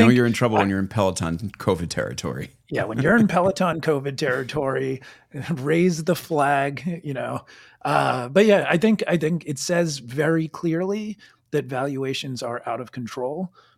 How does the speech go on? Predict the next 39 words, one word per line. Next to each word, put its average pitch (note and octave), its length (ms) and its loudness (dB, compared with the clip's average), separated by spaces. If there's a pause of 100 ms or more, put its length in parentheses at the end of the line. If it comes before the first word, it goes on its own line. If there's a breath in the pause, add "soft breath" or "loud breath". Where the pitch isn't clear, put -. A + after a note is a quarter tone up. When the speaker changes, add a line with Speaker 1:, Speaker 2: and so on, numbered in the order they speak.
(260 soft breath)
Speaker 1:
in D3 140 -4
this D3 160 -2
space, - 420 -4
because C#3 440 -2
again, A#2 500 -4
it's, E3 400 -4
it's G#3 160 0
one G3+ 180 4
thing G#3+ 140 2
to F3+ 100 2
say D3 460 -2 (300 loud breath)
this C#3+ 160 -2
is C#3 160 0
a C3 140 0 (100)
pure F3 540 2
traditional D3+ 640 -4
software C#3+ 640 -2
play D#3 460 0 (260 loud breath)
that's C3+ 160 -4
going C#3+ 300 -4
to D#3 140 -2
dominate C3+ 600 -2
traditional B2 560 -6
software. E3+ 720 -2 (360 loud breath)
But D3+ 220 2
if E3+ 180 2
you G3+ 140 6
start E3+ 420 2
seeing C#3+ 420 -4
that A#2+ 160 -10
the B2+ 180 -4
underlying C3+ 500 -4
economics A#2+ 560 -8
are A2+ 100 -4
different C3 460 -2
than A#2 160 -6
traditional A#2+ 500 -6
software B2 480 -4
already, A#2+ 680 2